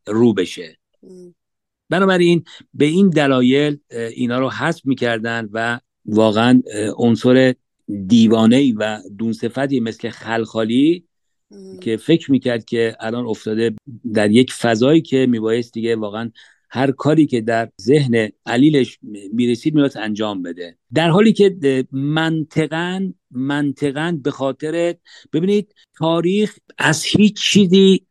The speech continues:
Speaker 1: اه، به نام حقیقت و حقیقت یابی فایده نمیبره.
Speaker 2: مم.
Speaker 1: اگر فرض بگیرید، اگر مثلاً، اه، این سران گذشته رو شما در یک دادگاه منصف با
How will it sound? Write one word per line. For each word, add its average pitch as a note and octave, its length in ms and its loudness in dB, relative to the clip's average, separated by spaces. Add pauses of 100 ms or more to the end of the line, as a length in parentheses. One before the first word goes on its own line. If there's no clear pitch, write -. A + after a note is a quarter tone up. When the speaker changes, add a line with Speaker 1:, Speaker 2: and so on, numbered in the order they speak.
(100)
Speaker 1:
اه، B2 220 2
به B2+ 200 2
نام F3 220 0
حقیقت C#3+ 840 -6 (180)
و C3+ 120 -10
حقیقت C3+ 640 -8
یابی C3+ 560 -2 (440)
فایده B2 300 6
نمیبره. F#2 580 4 (320)
Speaker 2:
مم. G#3+ 60 -20 (140)
Speaker 1:
اگر F3+ 380 0
فرض D3+ 500 -10
بگیرید، B2 520 -8
اگر C#3+ 340 -8
مثلاً، A#2 540 -10 (120)
اه، G#2+ 180 -14
این C3+ 280 0 (160)
سران B2 440 -2
گذشته A#2 480 -4
رو B2 280 -4 (220)
شما A#2+ 320 -6
در A#2+ 200 -8
یک B2 200 -4 (120)
دادگاه A#2 480 -6 (300)
منصف A#2 640 -6 (480)
با A2+ 380 -8